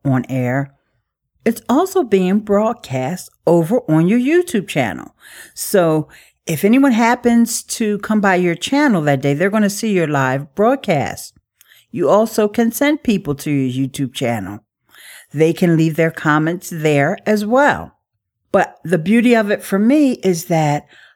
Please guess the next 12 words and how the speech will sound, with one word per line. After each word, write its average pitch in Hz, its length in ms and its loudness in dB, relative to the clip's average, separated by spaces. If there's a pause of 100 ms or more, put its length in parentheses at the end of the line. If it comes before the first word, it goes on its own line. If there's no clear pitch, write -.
(120)
I 175 140 0
like 175 340 0 (200)
that 160 300 2
it - 200 -8
also 175 480 0
adds 156 360 2
another 170 460 0
video 151 840 0 (600)
to 208 260 2
my 165 240 4
YouTube 143 800 -2
feed. 127 580 -4